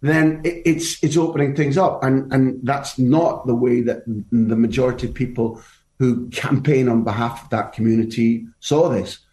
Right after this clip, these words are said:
So it's been salutary. It was clearly, at, at, at best, maladroit and at worst, a mistake, a,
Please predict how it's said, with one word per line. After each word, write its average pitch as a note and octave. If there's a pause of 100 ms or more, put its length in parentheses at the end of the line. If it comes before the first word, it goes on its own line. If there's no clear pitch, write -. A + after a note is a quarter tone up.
(260)
So F3+
it's D#3+
been E3
salutary. D3+ (440)
It A#2+
was -
clearly, C3
at, A#2
at, -
at -
best, C3+
maladroit A#2+
and G2+
at G2
worst, G#2+
a G2+
mistake, B2
a, G#2+